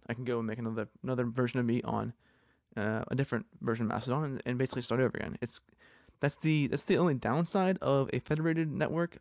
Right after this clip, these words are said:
but the benefits of using federated here w-, far outweigh a blockchain.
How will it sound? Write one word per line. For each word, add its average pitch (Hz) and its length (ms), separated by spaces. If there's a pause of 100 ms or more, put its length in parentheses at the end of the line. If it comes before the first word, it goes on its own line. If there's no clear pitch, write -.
but 127 300 (1700)
the 139 220
benefits 151 560 (100)
of 127 220
using 117 240
federated 131 460
here 135 320 (160)
w-, - 320
far 135 200
outweigh 113 380 (500)
a 123 60
blockchain. - 480